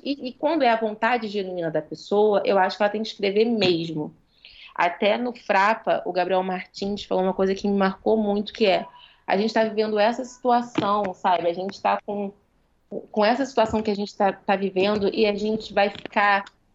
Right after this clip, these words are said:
com medinho, sabe? De, de, de botar pra fora e de falar do jeito que a gente quer. Eu não acho que a gente tem que ter medo. Mas, às vezes, eu sinto que, às vezes, as pessoas vão pro, "Ah, eu vou escrever sobre criminalidade porque é isso que eu tenho que."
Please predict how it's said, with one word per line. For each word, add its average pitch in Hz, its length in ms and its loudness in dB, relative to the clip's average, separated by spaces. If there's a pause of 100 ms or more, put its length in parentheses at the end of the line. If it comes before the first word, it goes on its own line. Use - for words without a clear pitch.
com 214 140 -6
medinho, 202 720 0
sabe? 165 480 2
De, 170 360 -6
de, 165 220 -16
de 175 100 -8
botar 190 260 0
pra 170 160 0
fora 196 580 4
e 165 60 0
de 165 100 -8
falar 170 240 2
do 165 60 -8
jeito 175 140 -8
que - 80 -8
a 165 40 -8
gente 160 220 -8
quer. 190 340 0 (260)
Eu 185 100 0
não 202 140 2
acho 208 180 0
que 220 60 -4
a 214 40 -2
gente 214 140 -4
tem 214 100 -2
que - 120 -16
ter 226 120 2
medo. 180 520 0 (420)
Mas, 196 260 2
às 196 120 0
vezes, 202 320 0
eu 214 100 4
sinto 226 380 -2
que, 233 160 -2
às 196 100 2
vezes, 208 200 2
as 208 100 -6
pessoas 208 380 2
vão 208 200 2
pro, 226 200 2
"Ah, 254 180 2
eu 254 100 2
vou 233 180 0
escrever 233 520 0
sobre 214 320 -2
criminalidade 214 960 2
porque - 380 -6
é 208 240 4
isso 220 460 -2
que 208 720 2 (280)
eu 202 120 2
tenho 214 180 2
que." - 140 -12